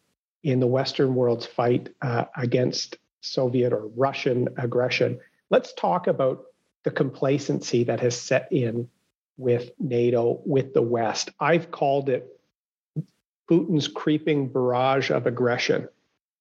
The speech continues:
The West has been like that frog in a pot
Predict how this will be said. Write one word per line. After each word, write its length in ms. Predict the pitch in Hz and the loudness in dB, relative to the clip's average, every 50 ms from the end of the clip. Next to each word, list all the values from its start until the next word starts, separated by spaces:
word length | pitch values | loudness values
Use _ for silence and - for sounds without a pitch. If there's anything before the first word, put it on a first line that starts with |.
| _ _ _ | _ _ _
The 80 | - 131 | -2 0
West 400 | 139 143 147 180 - - - - | 2 2 2 0 0 -2 -2 0
has 160 | 156 139 135 | 0 0 0
been 320 | 131 143 135 135 139 135 | 0 0 0 0 0 0
like 360 | 135 131 131 127 127 - - | 0 0 0 0 -2 -4 -4
that 340 | - 131 - 127 127 - - - _ _ _ _ | -2 -2 0 0 -2 -4 -10 -20 _ _ _ _
frog 580 | 135 135 135 131 123 117 107 104 101 98 - 127 - _ | -2 0 2 2 2 0 0 -2 -6 -8 -10 -12 -8 _
in 140 | - 123 117 | 2 2 2
a 40 | 117 | 2
pot 420 | 120 - - - 127 123 - - | 0 -2 0 2 2 2 2 0